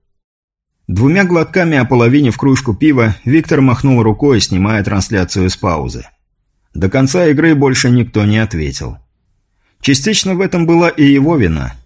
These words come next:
После диплома его призвали в силы самообороны, а через год, сразу после дембеля, он заключил контракт с Оркла.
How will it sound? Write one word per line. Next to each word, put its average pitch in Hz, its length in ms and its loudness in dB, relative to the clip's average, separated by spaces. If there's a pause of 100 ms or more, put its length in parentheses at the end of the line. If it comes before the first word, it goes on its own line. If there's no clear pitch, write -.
(140)
После 104 280 0
диплома 113 480 2
его 113 220 2
призвали 135 480 0
в 107 60 -4
силы 123 260 0
самообороны, 113 880 0 (400)
а 87 100 -2
через 139 300 2
год, 165 260 0
сразу 135 320 2
после 117 300 -2
дембеля, 117 580 2 (360)
он 165 160 0
заключил 139 500 2
контракт 117 600 -2
с - 120 -6
Оркла. 76 480 -4